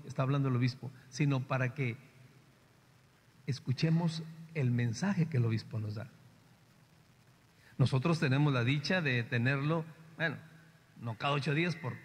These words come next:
los compromisos que tiene, pero sí los domingos con esa regularidad, con esa periodicidad aquí en Catedral. Y hemos gozado así de, de,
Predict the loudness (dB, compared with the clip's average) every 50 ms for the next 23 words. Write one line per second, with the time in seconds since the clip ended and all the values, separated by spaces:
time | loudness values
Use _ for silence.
0 | -4 -2 -2 -2 0 0 0 0 2 2 2 2 2 2 -2 -2 -2 -4 -2 0
1 | 0 0 0 0 -2 -4 -8 -14 -20 -20 -20 -10 -4 -2 2 2 2 2 2 0
2 | 0 -2 0 0 2 2 2 2 2 2 4 4 2 2 0 0 -2 -2 -6 -12
3 | -18 -20 -18 -4 0 2 4 4 4 2 0 0 -2 -2 0 -2 -2 0 0 0
4 | 0 2 2 0 0 0 0 0 0 -2 -2 -4 -2 0 0 0 0 0 -2 -4
5 | -4 -2 -2 0 0 0 0 0 0 0 0 0 0 0 0 0 0 0 0 0
6 | 2 2 0 -2 -4 -8 -14 -18 -20 -20 -20 -20 -20 -20 -20 -20 -20 -20 -20 -20
7 | -20 _ _ -20 _ _ _ -10 -8 -8 -4 0 2 2 2 2 0 -2 -2 0
8 | 0 0 0 0 -2 -4 -8 -12 -18 -20 -20 -20 -20 -20 -20 -20 -20 -20 _ _
9 | _ _ _ _ _ _ _ _ _ _ _ 2 2 4 4 2 0 0 -2 -4
10 | -2 -2 -2 0 0 -2 -2 0 -2 0 0 0 -2 -2 -4 -8 -10